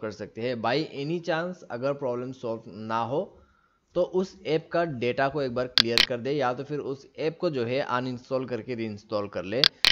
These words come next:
जो ऐप क्रैश कर रहा है, या फिर जो करप्टेड फाइल्स आपने डाउनलोड कर रखा है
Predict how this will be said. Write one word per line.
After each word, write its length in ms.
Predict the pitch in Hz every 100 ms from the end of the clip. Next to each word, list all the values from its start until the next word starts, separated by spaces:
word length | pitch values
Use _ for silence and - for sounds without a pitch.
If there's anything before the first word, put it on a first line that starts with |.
| 113
जो 200 | 127 147
ऐप 340 | 127 143 143 -
क्रैश 280 | 123 120
कर 180 | - 117
रहा 80 | 117
है, 80 | 127
या 140 | 127
फिर 220 | 127 156
जो 160 | 135 151
करप्टेड 520 | 151 131 127 131 147 - -
फाइल्स 420 | 120 127 147 - -
आपने 300 | 113 123 135
डाउनलोड 420 | 131 113 117 127
कर 140 | - 117
रखा 240 | 113 127
है 180 | 127